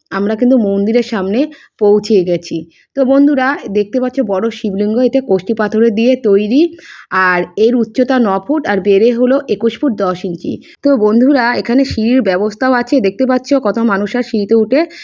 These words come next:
মা-, মানে এতটা উঁচু শিবলিঙ্গ, যে সিঁড়িতে উঠেই কিন্তু,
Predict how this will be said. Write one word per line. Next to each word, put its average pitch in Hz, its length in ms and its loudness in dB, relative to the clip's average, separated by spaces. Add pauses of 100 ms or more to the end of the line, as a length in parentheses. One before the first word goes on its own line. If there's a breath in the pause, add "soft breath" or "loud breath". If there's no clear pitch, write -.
(340 loud breath)
মা-, 208 440 0
মানে 247 220 0
এতটা 240 380 0
উঁচু 226 460 0
শিবলিঙ্গ, 214 580 -2 (120)
যে 214 120 2
সিঁড়িতে 226 500 0
উঠেই 220 320 2
কিন্তু, 247 340 0